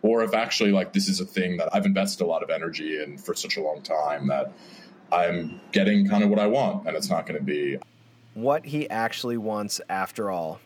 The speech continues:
Speaker 2: That got so real, he couldn't even finish his sentence. <laughs> That's painfully relatable, don't you think?
Speaker 1: I don't like being in Brooklyn on the weekend. Like, this thing has happened where all of a sudden I just really don't like it.
Speaker 2: I feel like Scarsdale is the natural evolution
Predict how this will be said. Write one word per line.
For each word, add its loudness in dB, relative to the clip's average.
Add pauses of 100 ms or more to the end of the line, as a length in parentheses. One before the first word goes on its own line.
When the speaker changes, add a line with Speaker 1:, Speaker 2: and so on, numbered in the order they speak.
(100)
Speaker 2:
That 4
got 2
so 4
real, 2
he -2
couldn't 0
even 0
finish -2
his -2
sentence. -2 (440)
<laughs> -10
That's 2
painfully -2
relatable, -2
don't -2
you -10
think? -2 (220)
Speaker 1:
I 4
don't 2
like 2
being 4
in -4
Brooklyn -4
on -4
the -10
weekend. -8
Like, -4
this -6
thing -2
has -12
happened -6
where -4
all -2
of -8
a -8
sudden -6
I -6
just -6
really -4
don't -10
like -6
it. -18
Speaker 2:
I 0
feel 2
like 2
Scarsdale 4
is -2
the 0
natural 2
evolution 2